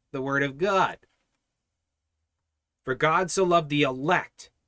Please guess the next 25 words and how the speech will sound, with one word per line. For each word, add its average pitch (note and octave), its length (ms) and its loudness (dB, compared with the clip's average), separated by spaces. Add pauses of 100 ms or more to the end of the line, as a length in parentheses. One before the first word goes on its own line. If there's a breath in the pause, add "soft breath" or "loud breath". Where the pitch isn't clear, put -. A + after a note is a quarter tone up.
(420)
that C3+ 120 -2
he C#3+ 60 2
gave D#3+ 240 2
his D3+ 100 -4
only E3 200 0
begotten D3+ 340 0
Son, C#3+ 320 -2
that C#3 100 -6
whosoever E3+ 460 2
was D3+ 240 0
unconditionally D#3+ 1120 0
elected D3+ 640 -4
before D3 260 -2
the C#3+ 120 -4
foundation D3 460 -2
of D3 60 -2
the C#3+ 120 -2
world F3+ 240 -2
should C#3 200 -2
not C3 220 -6
perish, D#3 360 0
but C#3+ 140 -4
have C#3 160 -2
eternal B2+ 420 -6
life. C#3 380 -2